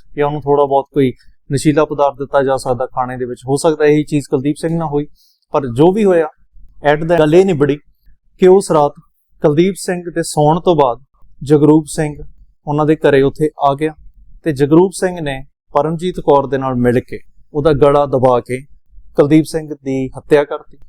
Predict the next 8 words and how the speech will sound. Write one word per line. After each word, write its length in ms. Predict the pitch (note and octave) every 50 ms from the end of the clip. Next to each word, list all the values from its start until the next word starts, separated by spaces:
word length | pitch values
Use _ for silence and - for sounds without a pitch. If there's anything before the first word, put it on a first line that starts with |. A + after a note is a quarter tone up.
| _ _ _ - D#3+
ਹੱਤਿਆ 260 | D3 - G3 G3+ G3+
ਕਰਨ 240 | F#3+ F#3+ F3 F3+ F3
ਤੋਂ 140 | - E3+ E3
ਬਾਅਦ 580 | A#2 B2+ C3 A#2 G#2+ - - - - - - - _ _ _ -
ਉਹਦੀ 140 | F3+ F#3 G#3+
ਜਿਹੜੀ 200 | F#3+ G#3 G3+ A3
ਬਾਡੀ 380 | F#3+ C#3 B2+ C3+ C#3+ C#3+ E3 D#3+
ਸੀ 240 | - - A#2+ G#2+